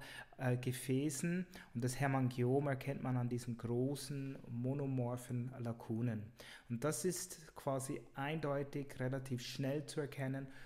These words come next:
Und in der nächsten Stufe, wenn man das nicht zuordnen kann, redet man dann von einer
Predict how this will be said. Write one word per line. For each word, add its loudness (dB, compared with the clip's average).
Und 0
in 2
der 2
nächsten 2
Stufe, 0
wenn 2
man 2
das 0
nicht 2
zuordnen 2
kann, -4
redet 0
man 0
dann 2
von -2
einer -2